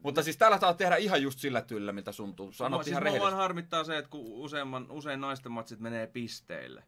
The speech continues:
Speaker 1: Joo.
Speaker 2: niin se niinku, siinä, se on automaattisesti vähän sellainen, tiiäksä, sama kuin se olisi ihan sama.
Speaker 1: Niin et sä tavallaan voi, su-, sulla ei
Speaker 2: Joskus
Speaker 1: ole sitä,
Speaker 2: niinku
Speaker 1: että sä
Speaker 2: pienet
Speaker 1: odotat.
Speaker 2: miesten sarjatkin
Speaker 1: Juu.
Speaker 2: oli vähän samanlaisia. Sillä, en, nythän ne on siis ihan hirveässä liekissä.
Speaker 1: Juu.
Speaker 2: Mut pienet miestenkin sarjat oli sellaisia.
Speaker 1: Eli puhutaan kärpäsestä.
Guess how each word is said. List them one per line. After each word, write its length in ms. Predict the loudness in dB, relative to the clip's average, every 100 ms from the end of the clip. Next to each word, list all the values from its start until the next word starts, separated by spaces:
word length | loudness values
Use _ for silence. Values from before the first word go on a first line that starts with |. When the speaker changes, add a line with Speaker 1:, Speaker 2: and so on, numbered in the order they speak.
| _ -2
Speaker 1:
Joo. 280 | 0 0 -4 _ -14
Speaker 2:
niin 100 | -2
se 140 | -2
niinku, 440 | 0 -4 -6 -10 -8
siinä, 220 | -8 -8
se 120 | -10
on 80 | -2
automaattisesti 760 | -2 0 0 -2 -2 -8 -8 -2
vähän 220 | -2 -2
sellainen, 420 | -8 -6 -8 -8
tiiäksä, 460 | -8 -8 -10 -12 -12 _ _
sama 280 | -6 -6 -6
kuin 120 | -4
se 60 |
olisi 280 | -2 -4 -4
ihan 180 | -6 -6
sama. 220 | -6 -8 -8 -2
Speaker 1:
Niin 80 | 2
et 60 |
sä 120 | 2 4
tavallaan 340 | 6 6 4
voi, 140 | 2
su-, 200 | -2 -8
sulla 160 | 0 2
ei 40 |
Speaker 2:
Joskus 140 | 4 2
Speaker 1:
ole 40 |
sitä, 0 |
Speaker 2:
niinku 120 | 4
Speaker 1:
että 100 | 4
sä 60 | 4
Speaker 2:
pienet 80 | 4
Speaker 1:
odotat. 140 | 4 2
Speaker 2:
miesten 440 | 0 0 -4 -4
sarjatkin 420 | -2 -2 -6 -2
Speaker 1:
Juu. 100 | 0
Speaker 2:
oli 80 | 2
vähän 180 | 0 -4
samanlaisia. 840 | -6 -4 -4 -4 -6 -6 -12 -12
Sillä, 180 | -8 -6
en, 180 | -4 0
nythän 280 | -2 0 -2
ne 60 |
on 80 | -2
siis 140 | -4
ihan 120 | -4 -2
hirveässä 400 | -2 -4 -8 -8
liekissä. 440 | -10 -12 -18 -12 -4
Speaker 1:
Juu. 220 | -4 -4 -12
Speaker 2:
Mut 180 | -12
pienet 280 | -6 -4 -4
miestenkin 420 | -4 -4 -6 -10
sarjat 260 | -8 -12 -10
oli 160 | -12 -10
sellaisia. 320 | -12 -14 -14 -14 -14 -14 -6
Speaker 1:
Eli 120 | -4
puhutaan 320 | -2 -2 -2 0
kärpäsestä. 520 | 0 -2 -10 -14